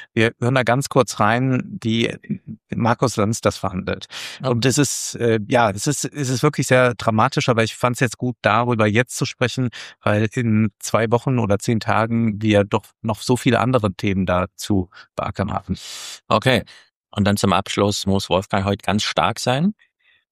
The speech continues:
Speaker 2: Denn wir gucken uns die neuen Bilder an, die die K I produziert.
Speaker 1: Mhm.
Speaker 2: Und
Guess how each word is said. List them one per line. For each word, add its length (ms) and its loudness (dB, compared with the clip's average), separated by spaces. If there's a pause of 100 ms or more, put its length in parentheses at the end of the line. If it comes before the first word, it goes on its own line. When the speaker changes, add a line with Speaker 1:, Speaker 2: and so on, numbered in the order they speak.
(960)
Speaker 2:
Denn 640 2 (180)
wir 120 -2
gucken 260 2
uns 160 0
die 100 0
neuen 300 4
Bilder 300 4
an, 120 0
die 80 0
die 120 -2
K 180 -6
I 120 0
produziert. 600 0 (320)
Speaker 1:
Mhm. 280 6 (500)
Speaker 2:
Und 580 0